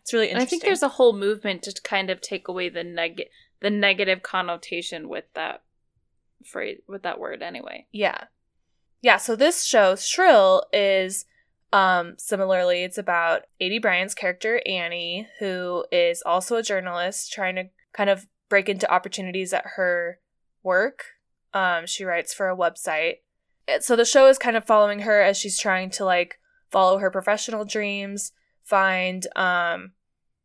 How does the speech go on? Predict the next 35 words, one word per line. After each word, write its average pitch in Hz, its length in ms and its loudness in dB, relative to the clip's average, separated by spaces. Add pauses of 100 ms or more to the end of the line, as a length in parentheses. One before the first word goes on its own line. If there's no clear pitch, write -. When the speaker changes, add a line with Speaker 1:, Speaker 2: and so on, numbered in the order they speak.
(120)
Speaker 1:
like, 196 260 2
confidence 214 560 -2
in 190 220 -2
life, 175 760 -4 (220)
um, 180 440 2
in 185 180 -8
dating 185 640 -2
and 185 100 -6
just 185 220 -6
in 190 100 -6
life 175 260 -6
in 180 120 -6
general, 190 520 -2 (320)
while 185 720 6 (200)
being, 180 580 -6 (120)
like, 185 180 -2
living 190 260 -2
as 180 120 -4
a 180 40 -6
fat - 280 -2
person, 185 600 -6 (280)
and 180 320 0
her 196 100 0
experiences 180 1080 -4 (160)
of, 190 200 0
like, 196 180 0
just 196 200 -4
kind 196 140 -2
of 185 100 -6
daily 180 300 -4
interactions 180 640 -2
with 160 120 -10
her 107 80 -6
parents, 190 840 0
with 170 420 -6